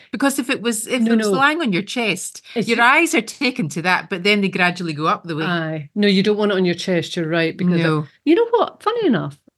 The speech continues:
Speaker 2: that you should say that. There was a picture of me on social media recently, and I thought I was looking rather fetching.
Speaker 1: Did you put it up?
Speaker 2: No.
Speaker 1: No.
Speaker 2: But it had a bit of a, a sort of, not a keyhole thing, but anyway, you could see my chest. And I've
Speaker 1: Keyhole, like surgery? What do
Speaker 2: No.
Speaker 1: you mean?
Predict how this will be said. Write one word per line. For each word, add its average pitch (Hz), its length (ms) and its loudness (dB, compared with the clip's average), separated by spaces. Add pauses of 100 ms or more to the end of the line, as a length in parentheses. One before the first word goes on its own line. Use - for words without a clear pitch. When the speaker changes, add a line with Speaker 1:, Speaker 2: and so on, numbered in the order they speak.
(160)
Speaker 2:
that 190 120 2
you 180 100 0
should 180 180 -4
say 185 200 2
that. 147 380 -4 (180)
There 202 160 2
was 202 160 4
a 214 60 2
picture 240 260 0
of 202 80 0
me 208 140 2
on 185 80 4
social 180 320 -2
media 160 280 2
recently, 156 380 -4
and 131 100 -4
I 190 200 -2
thought 180 240 -6
I 151 100 -4
was 151 160 -8
looking 147 460 -10 (240)
rather 156 260 -4
fetching. - 500 -6
Speaker 1:
Did 185 160 4
you 214 80 4
put 214 140 2
it - 40 -4
up? 202 240 2 (300)
Speaker 2:
No. 185 320 0 (120)
Speaker 1:
No. 165 200 -4
Speaker 2:
But 208 160 4
it 151 60 2
had 196 200 2
a 190 40 -2
bit 175 180 0
of 165 120 -4
a, 160 520 -2
a - 80 -8
sort - 180 -8
of, 156 180 -10
not 247 200 -4
a - 20 -20
keyhole 160 600 -6
thing, 151 260 -8
but 165 100 -4
anyway, 220 200 0
you 185 120 -4
could 190 140 -10
see 254 140 -4
my 185 80 0
chest. 165 260 -6
And 190 140 -4
I've 196 180 -6
Speaker 1:
Keyhole, 240 540 2
like 214 120 0
surgery? 247 680 -2
What 285 160 -6
do 330 40 4
Speaker 2:
No. 320 60 6 (100)
Speaker 1:
you 196 80 4
mean? 180 220 2